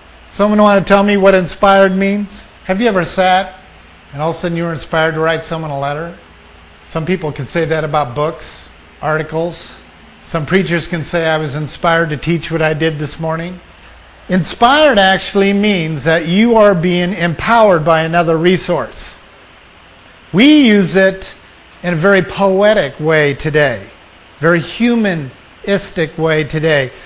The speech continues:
"Oh, I was inspired to talk to you this morning," or, "I was inspired to whatever,"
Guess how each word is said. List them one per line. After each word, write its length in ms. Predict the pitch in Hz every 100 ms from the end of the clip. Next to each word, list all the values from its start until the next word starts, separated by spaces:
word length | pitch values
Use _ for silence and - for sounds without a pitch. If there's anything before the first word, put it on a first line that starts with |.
| - -
"Oh, 200 | 226 254
I 120 | 254 233
was 140 | 165
inspired 1000 | 185 170 - - 208 208 220 208 185 151
to 120 | 170
talk 380 | 143 170 170 -
to 60 | 165
you 100 | 147
this 200 | 135 170
morning," 220 | 160 165
or, 100 | 165
"I 140 | 185
was 220 | 190 165
inspired 880 | 175 147 - 196 208 220 220 208 185 -
to 300 | 190 175 165
whatever," 560 | 175 185 180 170 156